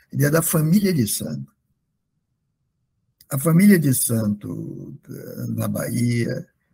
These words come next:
no Maranhão, mesmo em Pernambuco, mas muito na Bahia, é de uma família que não eh, se organiza, não se articula apenas por relações, eh, de,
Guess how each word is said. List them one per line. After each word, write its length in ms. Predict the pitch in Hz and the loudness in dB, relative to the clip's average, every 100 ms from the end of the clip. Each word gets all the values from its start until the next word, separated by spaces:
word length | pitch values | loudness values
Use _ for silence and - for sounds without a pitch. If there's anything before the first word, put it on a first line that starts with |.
| _ - | _ -4
no 140 | 120 | -2
Maranhão, 880 | 113 107 104 113 117 117 113 110 127 - _ _ | 0 0 0 -2 -2 -2 -4 -6 -10 -16 _ _
mesmo 200 | 170 170 | 0 2
em 80 | 127 | 2
Pernambuco, 680 | 117 104 101 101 113 117 - | 0 -2 -2 -2 -2 -4 -4
mas 340 | 139 165 - - | -4 -4 -8 -10
muito 320 | 110 117 127 | -2 0 0
na 80 | 101 | -4
Bahia, 440 | 104 127 120 135 - _ _ _ _ _ _ _ - | -6 -4 0 0 -2 _ _ _ _ _ _ _ -2
é 80 | 143 | 2
de 80 | 170 | 4
uma 100 | 180 | 4
família 580 | 196 160 127 135 170 | 4 6 6 6 4
que 160 | 170 190 | -2 -2
não 440 | 175 151 151 170 180 _ _ _ - | -2 -2 0 0 -2 _ _ _ -10
eh, 300 | - - - | -6 -4 -2
se 200 | - 127 | 0 2
organiza, 640 | 120 107 110 120 165 160 | 2 2 0 2 2 4
não 120 | 131 | 2
se 160 | 123 127 | 2 -2
articula 540 | 113 - 123 - 123 | -4 -6 -10 -4 -2
apenas 380 | 107 - 131 147 | -2 0 0 0
por 140 | - 131 | -2 -2
relações, 800 | 139 135 - 123 123 135 - - _ - _ _ _ | 0 0 0 0 2 2 -2 -10 _ -20 _ _ _
eh, 80 | 135 | -2
de, 180 | 117 | 0